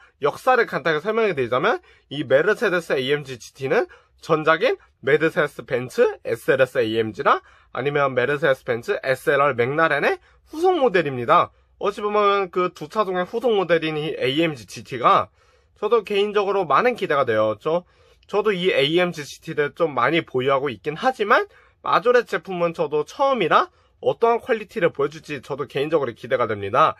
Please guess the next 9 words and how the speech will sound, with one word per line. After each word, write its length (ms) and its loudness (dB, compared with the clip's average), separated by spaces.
에이엠지 520 -2
지티알 440 0
못지않은 560 -2
디테일을 520 -4
보여줄지가 720 0
저도 240 -2
개인적으로 600 0
최대 420 -4
관건인데요. 920 0